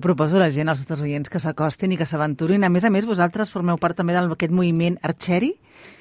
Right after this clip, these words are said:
que és aquesta búsqueda també de que la gent s'impliqui amb la dansa, no? Aprengui també a expressar-se a través del moviment.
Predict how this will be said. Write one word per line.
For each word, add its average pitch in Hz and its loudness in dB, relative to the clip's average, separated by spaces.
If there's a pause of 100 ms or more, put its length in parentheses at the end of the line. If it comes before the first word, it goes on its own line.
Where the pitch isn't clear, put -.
(120)
que 190 4
és 190 2
aquesta 196 0
búsqueda 208 0
també 196 0
de 233 -2
que 202 0
la 185 2
gent 180 2
s'impliqui 190 0
amb 247 4
la 160 4
dansa, 180 -2
no? 220 -4
Aprengui 208 0
també 156 -4
a 151 -8
expressar-se 151 -4
a - -6
través 131 -8
del 139 -6
moviment. 127 -4